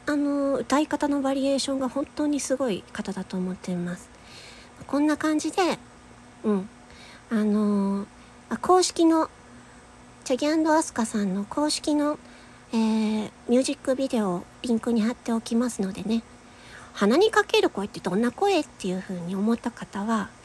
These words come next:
アスカさんのこの歌声を聞いて真似してみてください。<laughs> それ、それでは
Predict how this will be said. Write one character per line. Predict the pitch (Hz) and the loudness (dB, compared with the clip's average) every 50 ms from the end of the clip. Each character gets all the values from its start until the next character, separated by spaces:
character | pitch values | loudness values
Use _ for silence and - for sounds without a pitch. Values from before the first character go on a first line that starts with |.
| - - - - - - - - | -20 -20 -20 -20 -20 -20 -2 0
ア | 302 285 | 0 0
ス | - - | 2 0
カ | - 233 | -2 -2
さ | 208 - 208 | 0 -2 -4
ん | 190 185 196 | -4 -2 0
の | 214 233 240 226 196 196 - - - - - - - - - | 0 2 2 2 0 -2 -6 -14 -20 -20 -20 -20 -20 -10 -4
こ | - | -2
の | 208 196 - | -2 -2 0
歌 | - 226 220 - 233 233 | -2 -4 -2 -2 -2 0
声 | 233 233 233 233 233 | 2 2 2 2 2
を | 254 294 262 220 226 | 0 0 0 0 -2
聞 | - - - 220 | -4 -4 -4 -4
い | 214 | -4
て | - - 220 202 190 - - - - - - - - - - | -2 -2 -2 -2 -2 -4 -10 -18 -20 -20 -20 -20 -20 -8 -2
真 | 214 208 | 0 2
似 | 247 285 330 | 4 4 2
し | - | 2
て | - 320 294 | 2 2 2
み | 302 311 | 2 2
て | - 247 226 | 0 -2 -4
く | - 202 | -4 -6
だ | 190 190 190 | -6 -6 -8
さ | - 185 | -8 -12
い。 | 175 - - - - | -12 -12 -16 -20 -20
<laughs> | - - - - 202 208 233 220 214 - - - - - - - - - - 427 381 330 - - - - - - - - - | -20 -14 2 2 2 4 4 -2 -4 -8 -14 -20 -20 -20 -20 -20 -18 -12 -8 -8 -8 -8 -10 -14 -20 -20 -20 -20 -20 -8 -4
そ | 214 | -4
れ、 | 202 196 220 - | -2 -2 -4 -2
そ | - | -2
れ | 208 208 | -2 0
で | 220 240 | 0 0
は | 240 233 208 - | 2 2 0 0